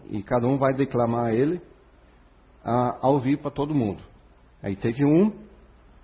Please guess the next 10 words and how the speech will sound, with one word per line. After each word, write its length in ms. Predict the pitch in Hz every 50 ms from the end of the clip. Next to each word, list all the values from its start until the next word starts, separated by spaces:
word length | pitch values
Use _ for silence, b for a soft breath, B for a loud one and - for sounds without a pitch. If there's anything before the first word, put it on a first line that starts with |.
| - - - _ _ -
que 120 | - 185
não 240 | 165 147 151 165 -
teve 480 | 160 - 156 156 156 151 165 175 175 175 - - - - - - - - - - -
como 300 | - 147 131 139 143 135
fazer. 500 | - - 151 147 131 147 156 147 139 127
Ele 140 | 123 117
disse: 240 | 120 127 123 - - -
Eu 80 | 127
não 240 | 120 143 170 202 208
fiz, 320 | - - - - 143 143